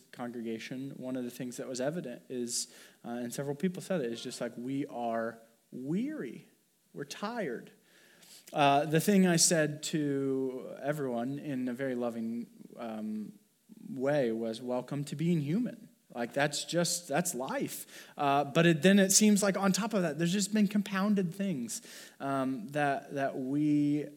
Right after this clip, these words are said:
uh, were just tired from. And last week we discovered an invitation from Jesus to say, "Why don't you guys just come and rest in me?" Like, you don't have to carry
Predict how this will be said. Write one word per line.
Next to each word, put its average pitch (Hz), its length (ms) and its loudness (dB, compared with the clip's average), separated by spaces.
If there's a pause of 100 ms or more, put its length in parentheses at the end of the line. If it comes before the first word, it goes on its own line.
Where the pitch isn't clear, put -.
(120)
uh, 131 460 -12
were 139 280 -8
just - 600 0
tired 143 560 -6
from. - 400 -18 (840)
And 135 140 -4
last 190 320 6
week 156 220 2
we 147 80 0
discovered 139 680 -2
an 139 240 -4
invitation 135 640 -2
from 120 220 -6
Jesus 127 520 -4
to 127 120 -10
say, 117 380 -4 (400)
"Why 123 180 -4
don't 185 160 2
you 160 140 -2
guys 147 440 -2
just 143 300 -10
come 139 340 -6
and 127 140 -6
rest 131 300 -8
in 117 100 -6
me?" 127 160 -8
Like, 117 180 -8
you 147 60 -4
don't 151 80 -2
have 156 140 -4
to 147 60 -6
carry 147 440 -4